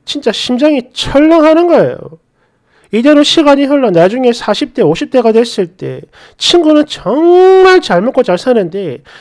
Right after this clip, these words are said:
나는 이대로 노처녀가 돼가지고 그때도 혼자인 게 아닐까,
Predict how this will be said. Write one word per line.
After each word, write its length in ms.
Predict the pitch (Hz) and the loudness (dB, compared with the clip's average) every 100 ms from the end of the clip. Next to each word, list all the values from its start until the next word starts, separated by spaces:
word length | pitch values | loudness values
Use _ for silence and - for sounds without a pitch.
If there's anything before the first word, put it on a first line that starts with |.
| - | -4
나는 300 | 233 302 285 | 2 4 2
이대로 300 | 185 247 254 | 0 0 0
노처녀가 540 | 196 262 320 285 240 220 | 0 -2 0 0 0 0
돼가지고 760 | 214 196 185 151 151 160 160 - | 0 0 -2 -6 -8 -12 -14 -4
그때도 380 | 349 311 254 | -2 0 -2
혼자인 360 | 240 294 269 233 | -2 -2 0 0
게 100 | 247 | 0
아닐까, 460 | 196 175 208 151 | 0 0 -4 -10